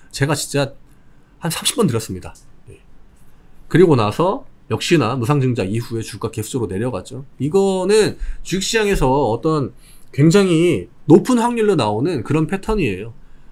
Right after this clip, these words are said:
우리가 모르는 그런 호재가 깜짝으로 탁 나와야 주가가 세게 반응하는 거지. 거기 가면 또 이제 그 시점 돼가지고 게시글들이 쫙 나오지 않겠습니까?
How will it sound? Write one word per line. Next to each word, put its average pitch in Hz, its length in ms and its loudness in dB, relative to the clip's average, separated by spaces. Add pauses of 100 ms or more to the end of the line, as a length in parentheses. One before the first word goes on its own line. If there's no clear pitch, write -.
(120)
우리가 202 640 6
모르는 180 680 6
그런 220 280 6
호재가 208 440 0
깜짝으로 202 760 0
탁 240 200 -4
나와야 135 640 2
주가가 143 400 -4
세게 214 300 2
반응하는 117 460 -4
거지. 98 420 -4 (1600)
거기 202 220 6
가면 220 340 4
또 226 100 4
이제 160 220 8
그 190 200 2
시점 240 320 2
돼가지고 151 580 0
게시글들이 165 640 -2
쫙 202 380 -2
나오지 143 280 2
않겠습니까? 107 640 -2